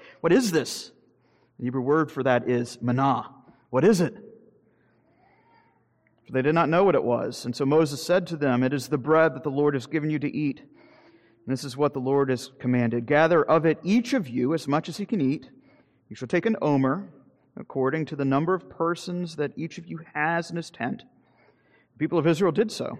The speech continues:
They gathered, some more and some less. And they measured it with an omer. Whoever gathered much had nothing left over,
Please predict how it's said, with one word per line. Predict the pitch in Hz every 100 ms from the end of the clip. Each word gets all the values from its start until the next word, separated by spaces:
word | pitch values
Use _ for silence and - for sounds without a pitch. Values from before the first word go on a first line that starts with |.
| -
They | 113
gathered, | 113 120 123 170 180 165
some | - 160
more | 147 156
and | 180
some | - 185
less. | 113 107 - - _ _ _ _ _ _ -
And | 117
they |
measured | 127 147 147 170 170 -
it | 160
with | 151
an | 147 147
omer. | 123 113 113 113
Whoever | 120 143 151 131
gathered | 131 147 185 170
much | 175 180 160
had | 151
nothing | 160 160 156
left | 156 -
over, | 151 156 147 135